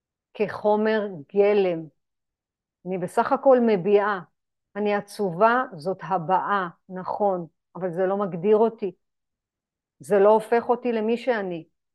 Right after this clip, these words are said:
אני ישות אלוקית. ואת המחשבות אנחנו צריכות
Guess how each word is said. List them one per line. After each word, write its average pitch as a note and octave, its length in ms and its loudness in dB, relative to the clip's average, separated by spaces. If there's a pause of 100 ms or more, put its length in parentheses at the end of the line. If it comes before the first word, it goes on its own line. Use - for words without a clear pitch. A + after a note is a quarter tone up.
(140)
אני F#3+ 140 -8
ישות A#3+ 300 -4
אלוקית. B3+ 600 -2 (1700)
ואת F#3 200 -4
המחשבות G3 680 0
אנחנו G3 280 -8
צריכות C4+ 460 -6